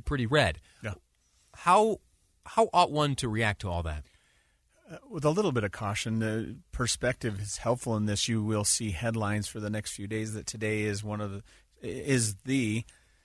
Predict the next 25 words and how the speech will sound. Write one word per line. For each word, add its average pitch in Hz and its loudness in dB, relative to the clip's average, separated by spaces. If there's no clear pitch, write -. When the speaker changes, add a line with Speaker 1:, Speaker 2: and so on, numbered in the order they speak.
Speaker 2:
biggest 120 0
one 113 2
day 101 2
down 104 0
in 104 2
the 101 0
market 101 0
since - 2
the, 95 -4
the, 98 -8
the 104 -8
crash 98 -2
of 104 -6
eighty-seven. 101 0
However, 104 4
that 107 2
was 107 0
a 101 2
twenty-seven 98 -2
percent 101 -6
drop 104 0
in 95 0
one 95 0
day, 98 0
and, 92 -2